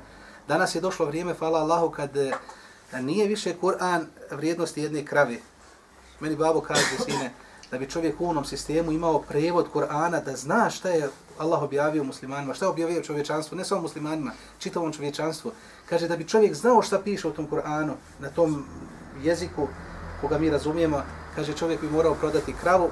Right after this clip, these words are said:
pa da to, da upozna Islam. Mi danas na, na, na sreću, hvala Allahu, ama da nema kuće koja nema Kur'ana i prijevoda Kur'ana. Ja upravo evo ovdje u ovom prilikom, onaj, ovu priliku koristim koliko je bitna stvar da čovjek izučava Kur'ana na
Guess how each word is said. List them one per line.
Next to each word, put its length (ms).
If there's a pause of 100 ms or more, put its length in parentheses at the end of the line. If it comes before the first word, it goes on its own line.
pa 80
da 100
to, 280 (120)
da 80
upozna 380
Islam. 300 (100)
Mi 160
danas 280
na, 180 (100)
na, 140 (200)
na 180
sreću, 460
hvala 200
Allahu, 380 (360)
ama 200
da 120
nema 340
kuće 300
koja 180
nema 420 (460)
Kur'ana 360 (1000)
i 40
prijevoda 420
Kur'ana. 300
Ja 140
upravo 280
evo 200
ovdje 160
u 100
ovom 200
prilikom, 360
onaj, 220 (100)
ovu 160
priliku 300
koristim 520 (600)
koliko 300
je 60
bitna 280
stvar 280
da 100
čovjek 420
izučava 640
Kur'ana 460
na 200